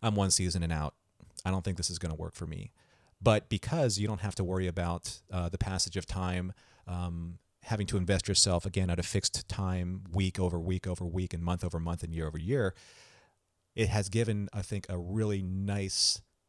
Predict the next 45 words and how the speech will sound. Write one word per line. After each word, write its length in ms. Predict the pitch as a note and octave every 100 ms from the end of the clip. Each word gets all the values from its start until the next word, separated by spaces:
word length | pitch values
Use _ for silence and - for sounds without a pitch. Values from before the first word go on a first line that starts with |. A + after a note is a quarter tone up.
| -
breath 380 | F#2 G#2+ G2+ -
of 140 | G2+
fresh 360 | - - G2 -
air 180 | F#2+ G2
and 80 | F2+
a 60 |
good 180 | E2 G2+
approach 340 | F#2+ - G2
for 140 | - F2
new 180 | F2 A2+
fans 500 | - F2 E2+ E2+ - - _ -
to 80 |
be 80 | F#2+
able 140 | F#2+ F#2
to 80 |
come 140 | - F#2
in 60 |
and 80 | F2
say, 120 | -
like, 180 | F#2 F2
"You 60 | B2
know 120 | C3
what? 200 | C#3 - - _ -
I 60 | C3
can 140 | G#2+
really 200 | G#2+ G#2+
condense 420 | G2 F#2 F#2+ F#2
the 120 | -
amount 280 | F2 F2+ F2+
of 320 | F#2 F2 E2 -
watching 300 | F#2 F2+ F2
time 400 | - E2+ E2 E2+
and 240 | F#2+ F2+ F#2+
really 160 | A2+
get 220 | F#2+ F#2+ F2
into 180 | F2
this 220 | F#2+ F2+ -
and 120 | F#2
see 200 | - G#2+
if 80 | F2+
this 180 | G2
is 60 | -
something 240 | - F2+
for 140 | F2 F2
me." 260 | F2 E2+